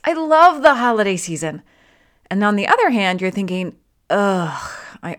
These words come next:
always gain weight this time of year." I don't know about you, but I love this time of year. I think October is legitimately my favorite month of the entire year. But it does come with some extra weight loss challenges.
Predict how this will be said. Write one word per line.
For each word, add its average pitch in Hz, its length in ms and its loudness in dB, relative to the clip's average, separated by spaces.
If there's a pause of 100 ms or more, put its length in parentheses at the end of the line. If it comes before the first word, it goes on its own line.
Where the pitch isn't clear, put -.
always 160 460 -2
gain 147 240 -8
weight 156 220 -6
this 151 140 -10
time 156 200 -8
of 147 100 -8
year." 147 340 -6 (920)
I 226 80 2
don't 269 120 4
know 269 60 6
about 226 260 6
you, 208 200 2
but 190 300 -2
I 208 420 6
love 156 520 0
this 151 180 -8
time 147 220 -10
of 135 100 -12
year. - 300 -10 (200)
I 190 120 4
think 208 260 -4
October 185 400 0
is 175 260 -2
legitimately 185 640 -2
my 170 220 -2
favorite 160 320 -4
month 147 240 -4
of 156 100 -8
the 156 140 -10
entire 160 420 -4
year. - 320 -8 (840)
But 269 140 2
it 320 200 0
does 349 320 6
come 294 320 4
with 285 140 2
some 269 320 -2
extra 240 520 0
weight 214 300 2
loss 196 320 0
challenges. - 640 -12